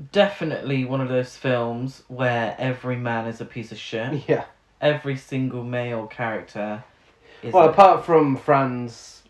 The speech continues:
Speaker 2: fiance.
Speaker 1: Oh, okay. Any, every <laughs> character in the film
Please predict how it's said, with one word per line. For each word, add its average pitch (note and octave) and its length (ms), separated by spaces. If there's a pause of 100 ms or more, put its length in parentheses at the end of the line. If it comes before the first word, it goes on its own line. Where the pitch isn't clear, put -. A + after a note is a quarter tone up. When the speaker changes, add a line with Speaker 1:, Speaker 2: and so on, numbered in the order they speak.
Speaker 2:
fiance. B2 600 (260)
Speaker 1:
Oh, D#3+ 240
okay. C#3 280 (260)
Any, F3+ 480 (240)
every D#3 680 (520)
<laughs> - 500
character B2+ 500
in A#2 80
the A2+ 80
film A#2 420